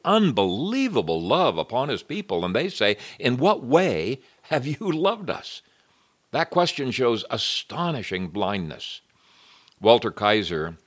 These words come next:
in his commentary, says that God would even condescend to answer such brashness is an illustration of God's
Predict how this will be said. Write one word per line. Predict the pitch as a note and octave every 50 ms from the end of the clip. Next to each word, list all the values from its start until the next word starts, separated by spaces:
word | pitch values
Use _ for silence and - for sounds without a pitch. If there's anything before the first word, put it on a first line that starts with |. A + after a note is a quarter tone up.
| _ _ _ _ _ _ _ _ _ - F2+
in | F#2 F2+
his | E2+ G#2 G#2+ F#2+ -
commentary, | - F#2 F#2 F#2+ F2 E2+ D#2+ - E2+ D#2+ D#2+ D#2
says | D2 - - D#2+ D#2+ E2+ E2 -
that | F2 D2+ - E2
God | - G2+ G#2+ B2 C3 C3+ B2
would | G#2+ F2+ E2+ E2
even | - G#2+ A2+ B2+ C3+ B2+ B2 A2+ G2
condescend | - - - - A#2+ A#2+ B2 B2 G2+ G2 F2+ - - G#2+ G#2+ A#2 A2+ A2 -
to | F#2 - - -
answer | G#2+ A2+ A#2 A#2 - - F#2+ F2
such | D#2+ - - A2+ A2 - - _ -
brashness | G#2+ G#2+ G#2 G#2+ G#2+ G2 - _ - B1+ B1 C#2 D#2 - - - - _ - - - - - -
is | G2 G2+ F2+
an | G#2 G2+
illustration | A2+ A#2+ C3 A#2 - - - - A2 F#2+ F#2 F2+ - - D#2+ D#2
of | D2+ C#2+
God's | C#2+ F2+ F#2 G2 G2 F#2 F2 - -